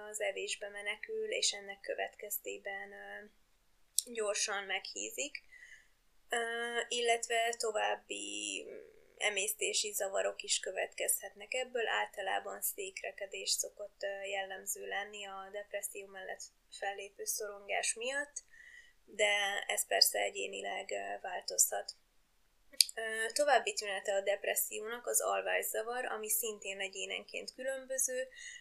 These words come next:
Van, aki, ö, egész nap, ö, alszik, és még úgy is fáradt, van, aki nagyon-nagyon, ö, korán felébred, de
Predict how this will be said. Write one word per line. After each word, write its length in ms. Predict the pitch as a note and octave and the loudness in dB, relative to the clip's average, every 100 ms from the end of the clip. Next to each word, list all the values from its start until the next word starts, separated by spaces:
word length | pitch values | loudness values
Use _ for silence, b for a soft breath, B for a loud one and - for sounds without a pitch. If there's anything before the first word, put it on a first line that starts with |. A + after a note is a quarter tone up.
| B - | B -6
Van, 160 | A3 | -2
aki, 680 | G3 - G#3 F#3+ G3 G3 G3+ _ _ _ | -2 -2 -4 -4 -4 -6 -8 _ _ _
ö, 80 | - G#3 G#3 - | -4 -2 -4 -2
egész 480 | - G#3+ G3 G3+ - | 0 2 2 6 6
nap, 420 | G3+ G3 G3 G3 | 4 -2 -2 -2
ö, 220 | G3+ G3 G3 | 0 2 4
alszik, 800 | - G#3 C#4+ - C4+ C4+ C#4+ - | 4 6 6 4 0 -4 -6 -2
és 280 | G#3 G#3 | 2 2
még 240 | G#3+ G#3 G3+ | 2 -4 -8
úgy 220 | G#3+ A3 | -10 -2
is 240 | B3+ - | 6 6
fáradt, 560 | - B3+ C4 C4 C4 C4 | 6 2 2 2 0 -4
van, 180 | A3 G#3+ | -4 -4
aki 280 | G#3+ - G#3+ | -4 -4 -6
nagyon-nagyon, 840 | G#3+ G#3 G3+ G3+ G3 G3+ G3+ G3+ | -6 -8 -10 -10 -8 -8 -10 -12
ö, 280 | G3+ G3+ G#3 - | -12 -10 -10 -6
korán 380 | G#3 G3+ G3 G3+ | -2 2 0 0
felébred, 800 | - F#3 F#3+ G3+ G#3 A#3 B3+ - B B B - | 2 2 2 -2 2 4 4 0 B B B -4
de 720 | G3+ G#3 G#3 G#3 G#3+ - | 4 6 6 6 4 4